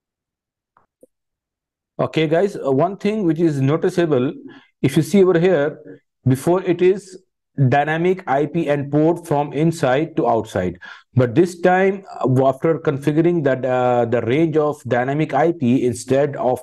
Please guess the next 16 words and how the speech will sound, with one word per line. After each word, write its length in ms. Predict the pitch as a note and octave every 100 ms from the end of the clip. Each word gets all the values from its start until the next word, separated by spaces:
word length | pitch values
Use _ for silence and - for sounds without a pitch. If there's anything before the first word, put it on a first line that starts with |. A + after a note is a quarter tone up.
| -
ports, 460 | D#3+ B2+ C3+ C#3 - - - -
we'll 200 | C#3+ C#3
see 640 | - F#3+ D3+ D3+ - C#3 _ _ -
our, 460 | C3+ C#3+ D3+ D3+ - _ _ _
this 300 | C3 B2+ F3+
option 340 | C#3+ C#3 E3 D3
will 80 | C3
be 140 | B2
changed 640 | C3 D3+ B2+ A2+ - - _ _ _ -
now. 340 | A2 F2+ - _ -
Okay, 320 | G#2 - B3+ - - - _
so 160 | - -
I 80 |
will 140 | - C3
just 260 | F3 F#3
mention 560 | E3 F#3+ F#3 A#2+ B2+